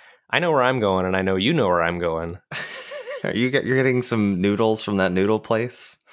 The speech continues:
Speaker 1: Heck yeah, I'm getting buttered noodles from Noodles and Company. The real question is, what, what are, where does Ethan Sachs like to eat?
Speaker 2: I don't know. You, so here's, here's a, a little, little tale for you. I, I went out, uh, last night to order some food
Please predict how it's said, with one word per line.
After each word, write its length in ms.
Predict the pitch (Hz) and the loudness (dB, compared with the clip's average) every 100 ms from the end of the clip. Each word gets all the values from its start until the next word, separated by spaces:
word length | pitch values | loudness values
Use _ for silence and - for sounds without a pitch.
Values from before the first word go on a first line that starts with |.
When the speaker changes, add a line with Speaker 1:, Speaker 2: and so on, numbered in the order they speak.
| - - | -20 -12
Speaker 1:
Heck 220 | - 131 135 | -6 -4 0
yeah, 160 | 170 | 2
I'm 100 | 123 | 2
getting 200 | 104 92 | 0 0
buttered 260 | 92 92 87 | 0 0 0
noodles 300 | 95 95 87 | 0 -2 -2
from 120 | 95 | -4
Noodles 260 | 92 90 92 | -4 -4 -4
and 100 | - | -4
Company. 480 | 90 95 101 117 - - | -2 -2 -2 -4 -6 -4
The 80 | 101 | 0
real 200 | 165 262 | 2 2
question 400 | - 95 - 92 | 0 -2 -2 -2
is, 260 | 90 90 - | -2 -2 -6
what, 260 | - 214 - - | -2 -2 -2 -4
what 160 | 214 | 0
are, 160 | 247 214 | 2 2
where 200 | 127 220 | 0 0
does 160 | 226 | 0
Ethan 220 | 156 - 127 | -4 -4 -2
Sachs 320 | 120 120 - | -2 -2 -2
like 160 | 101 | -4
to 60 | - | -4
eat? 260 | 101 87 _ - | -6 -8 _ -4
Speaker 2:
I 80 | |
don't 200 | 220 285 | 0 2
know. 260 | 214 202 120 | 4 4 2
You, 220 | 143 - | 0 0
so 120 | 135 | -2
here's, 440 | - 214 240 214 - - | -2 2 2 2 -2 -4
here's 300 | - 180 165 | 2 2 4
a, 160 | 110 - | 2 2
a 80 | 98 | 2
little, 460 | 98 98 92 90 | 2 2 2 -2
little 180 | - 95 | -2 -2
tale 500 | - 95 87 90 110 _ _ | 0 0 2 0 -6 _ _
for 160 | - | -4
you. 340 | 101 92 95 120 | 0 0 -2 -4
I, 200 | - 107 | -2 0
I 120 | - 123 | 0 0
went 160 | 139 | 2
out, 280 | 139 135 - - | 2 2 -2 -2
uh, 120 | 110 | 0
last 280 | 95 110 - | 2 0 0
night 180 | 107 98 | -2 0
to 220 | 104 90 | 0 0
order 240 | - 104 98 | 2 0 0
some 160 | 101 | -4
food 400 | 90 98 98 113 | 0 2 2 -2